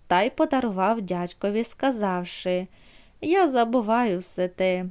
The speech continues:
що ти мені робив. Бери собі ці два кораблі з усім добром, а як приїдеш у свій город, розказуй усім, що краще жити правдою,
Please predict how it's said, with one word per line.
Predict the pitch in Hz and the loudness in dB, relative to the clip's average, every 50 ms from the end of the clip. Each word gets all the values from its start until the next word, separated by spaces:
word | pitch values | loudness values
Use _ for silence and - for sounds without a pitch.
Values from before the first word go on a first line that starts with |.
| - - _ - | -10 -16 _ -18
що | 220 - - - - 196 202 | -16 -14 -12 -2 -2 -2 0
ти | - - 202 196 | 0 0 0 0
мені | 196 202 190 190 202 196 | 2 2 0 0 0 0
робив. | 202 220 233 202 202 233 240 220 196 185 - - - - - - - - _ _ - | 0 -2 -2 0 2 2 2 2 0 -4 -8 -16 -20 -20 -20 -20 -20 -20 _ _ -6
Бери | - 185 190 190 190 208 214 233 311 311 277 | 2 4 4 4 4 4 4 4 4 4 2
собі | 277 - - 220 214 196 185 214 247 269 | 0 -2 -2 -2 0 0 0 0 0 0
ці | 262 - - - 220 | -2 -4 -4 -4 -2
два | 185 196 185 196 226 277 311 | -2 -2 0 2 2 2 2
кораблі | 302 - - 208 190 190 185 185 190 185 202 226 262 277 262 226 - - | 0 0 0 2 2 2 2 2 0 0 2 2 2 2 0 -2 -4 -4
з | - 185 185 - | -6 -6 -6 -4
усім | - - 190 185 - - - 339 381 392 392 | -2 -2 -2 -2 -6 -6 -4 -4 -2 -2 -2
добром, | 359 381 370 359 - 208 196 180 165 170 170 170 180 - - - - - - - - - - | 0 0 0 0 -2 -2 -2 -2 -2 -4 -4 -6 -8 -10 -14 -20 -20 -20 -20 -20 -20 -10 -2
а | - 285 302 302 | 2 4 4 4
як | 262 214 190 190 185 - | 4 4 2 2 2 -2
приїдеш | - - 190 180 180 175 214 285 359 349 - 185 180 180 - - | -4 -2 0 0 0 0 0 0 0 2 2 0 -2 -2 -4 -6
у | - 196 | -6 -6
свій | 190 - - 196 185 185 202 214 | -6 -6 -2 2 2 4 4 2
город, | 202 202 240 247 240 214 196 180 175 175 - - - | 0 0 0 0 0 0 0 -2 -4 -4 -6 -8 -2
розказуй | - 311 330 - - - - 180 180 185 185 185 185 190 202 202 | -2 -2 -2 -2 -6 -4 -2 0 0 0 0 0 0 0 0 -2
усім, | 196 - - - 196 214 208 202 202 202 - _ - _ | -4 -6 -6 -4 -2 -2 0 -2 -4 -6 -8 _ -20 _
що | - - - - 170 - - | -20 -12 -4 -4 -4 -4 -4
краще | - 190 185 190 214 240 254 - - - - 262 262 | -8 -4 -2 0 0 0 -2 -4 -8 -4 -2 -2 -2
жити | 214 202 196 196 - 247 240 - | 0 -2 -4 -4 -4 -6 -6 -6
правдою, | - 220 185 180 175 170 175 175 170 185 185 180 180 180 180 180 | -8 -6 -4 -2 -2 -2 -2 -2 -2 -2 -2 -2 -2 -4 -4 -6